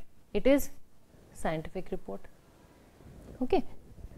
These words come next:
That is positivism. It is very similar to, it's not the same as empiricism, but we will not even touch empiricism because it's not connected, mm, even loosely to what we are going to talk about later. Okay.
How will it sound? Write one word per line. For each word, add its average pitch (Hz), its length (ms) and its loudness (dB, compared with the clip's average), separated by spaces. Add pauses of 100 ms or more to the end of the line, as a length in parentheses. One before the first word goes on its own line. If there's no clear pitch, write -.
(220)
That 254 200 12
is 370 200 10
positivism. 226 920 8
It 208 140 2
is 233 140 6
very 220 260 8
similar 294 720 12
to, 185 240 2
it's - 220 0
not 247 280 8
the 339 80 8
same 262 420 8
as 220 320 6
empiricism, 262 840 6
but 240 160 4
we 233 100 4
will 233 160 6
not 220 200 4
even 247 220 6
touch 254 300 4
empiricism 240 640 4
because 202 260 6
it's - 220 0
not 196 280 0
connected, 190 600 2 (640)
mm, 175 420 -6 (280)
even 220 440 8
loosely 226 640 10 (200)
to 202 80 4
what 180 240 6
we 196 80 8
are 175 60 8
going 170 220 4
to - 100 -6
talk 160 240 2
about 156 240 0
later. 139 300 -6 (760)
Okay. - 220 -2